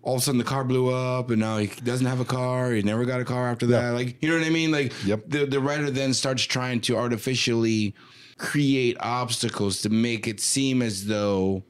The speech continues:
Speaker 1: that challenge just didn't get overcome like that.
Speaker 2: Mm-hmm.
Speaker 1: And it didn't, wasn't really a challenge. "You're a mean guy. You're right, I am mean.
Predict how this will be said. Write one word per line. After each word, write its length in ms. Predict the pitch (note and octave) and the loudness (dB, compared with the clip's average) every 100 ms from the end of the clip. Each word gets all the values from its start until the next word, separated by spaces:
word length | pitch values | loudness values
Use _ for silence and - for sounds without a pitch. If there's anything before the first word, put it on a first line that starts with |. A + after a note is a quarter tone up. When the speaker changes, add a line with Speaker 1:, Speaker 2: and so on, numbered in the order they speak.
| _ - _ _ _ _ - | _ -20 _ _ _ _ -6
Speaker 1:
that 440 | F#2+ A2 G#2+ G#2+ - _ _ _ - | -2 -2 -2 -6 -12 _ _ _ -6
challenge 720 | - C3 A#2+ B2 A2 G2+ F#2+ | -4 0 0 0 0 0 -2
just 260 | A2+ A2 - | -2 -2 -2
didn't 200 | A2+ G#2 | -2 -2
get 120 | G#2+ | -2
overcome 680 | A2 G#2 G2+ A#2+ A2+ G#2+ G2 - _ - | -2 -2 -4 -2 0 0 -2 -8 _ -6
like 220 | A2 F#2+ | -4 -4
that. 420 | A#2 G#2 F#2 - _ | -6 -4 -6 -8 _
Speaker 2:
Mm-hmm. 280 | G2 G2 G2+ G#2+ _ _ _ _ _ _ _ - | -4 -2 -2 -4 _ _ _ _ _ _ _ -6
Speaker 1:
And 100 | G#2+ | -2
it 60 | A2 | 0
didn't, 280 | C3+ B2 | 0 2
wasn't 280 | B2 A#2+ A#2+ | 2 0 2
really 220 | A#2+ A#2 | 2 2
a 60 | G#2 | 0
challenge. 720 | - B2+ B2 G2 G2+ G#2 - _ _ - - - | -2 -2 -2 0 0 -2 -6 _ _ -20 -20 -2
"You're 260 | G3+ C#4 A3+ | 2 4 4
a 80 | |
mean 320 | B2 D#3 D#3 C#3+ | 4 4 4 2
guy. 380 | C3+ G2+ F#2 - | 2 -2 -4 -4
You're 180 | B3+ B3 | 0 4
right, 260 | A#3+ F3 | 4 2
I 100 | D#3+ | 2
am 260 | E3+ D#3+ C3+ | 2 4 4
mean. 340 | A2+ G2 F#2 | 4 2 0